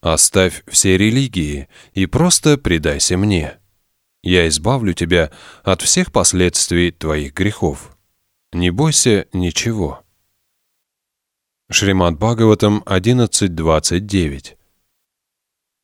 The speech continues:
Пока человек не пресытится кармической деятельностью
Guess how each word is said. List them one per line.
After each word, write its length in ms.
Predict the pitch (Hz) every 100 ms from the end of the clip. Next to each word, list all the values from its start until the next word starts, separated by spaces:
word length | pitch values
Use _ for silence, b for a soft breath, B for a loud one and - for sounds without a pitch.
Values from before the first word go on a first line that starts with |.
| _ _ _ _ -
Пока 300 | 87 - -
человек 460 | - 90 95 98
не 80 | 92
пресытится 640 | 82 90 - 92 87 - 85
кармической 680 | 87 90 87 82 - 80
деятельностью 960 | 78 113 123 120 110 107 - - 101